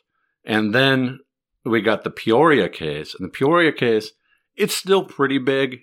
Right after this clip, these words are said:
It's a little smaller, but it's still pretty big. And then we get, just a couple months later, we get this one. And it's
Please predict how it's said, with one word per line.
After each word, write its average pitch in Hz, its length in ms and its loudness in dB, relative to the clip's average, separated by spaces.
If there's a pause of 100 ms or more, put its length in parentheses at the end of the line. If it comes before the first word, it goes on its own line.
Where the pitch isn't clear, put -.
It's - 140 -4
a 143 80 4
little 117 300 0
smaller, 117 520 0
but 101 160 -4
it's 98 140 -2
still 127 240 -2
pretty 113 300 -2
big. 123 280 -4 (300)
And 113 160 2
then 127 160 2
we 127 120 2
get, 107 280 2 (360)
just - 200 -4
a 117 40 -10
couple 117 260 0
months 95 300 -2
later, 113 380 2
we 82 80 -4
get 85 160 -2
this 123 240 -2
one. 78 240 -8 (680)
And 233 140 0
it's - 320 -2